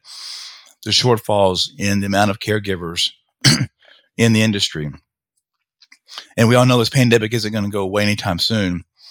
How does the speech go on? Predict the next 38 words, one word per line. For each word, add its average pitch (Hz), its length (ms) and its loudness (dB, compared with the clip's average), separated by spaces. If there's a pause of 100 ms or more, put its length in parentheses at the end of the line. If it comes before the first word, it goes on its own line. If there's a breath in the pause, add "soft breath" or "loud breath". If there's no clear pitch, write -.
(520 loud breath)
And 107 140 4
those 107 140 2
are 101 40 -6
precious 147 440 0
resources 104 880 0 (580 soft breath)
that 101 240 4
are 107 100 0
needed 123 220 4
on 113 80 2
the 104 60 -2
front 107 260 -2
line 101 300 2
to 85 60 -2
support - 360 -6
patient 87 300 -2
care. 95 400 -4 (800)
And 110 100 6
I 120 60 8
think 127 300 4 (100)
organizations 131 640 2
are 117 60 -2
getting 110 240 0
creative 110 580 2
in 98 120 -2
terms 101 280 -4
of 92 80 0
how 107 320 2
they 104 400 2 (340 soft breath)
think 131 200 4
about 104 320 4
their 110 100 -6
core 113 220 -8
competencies 90 1000 0 (460)
and 104 140 2
how 127 100 6
they 123 100 4
can 113 240 0
leverage 113 460 2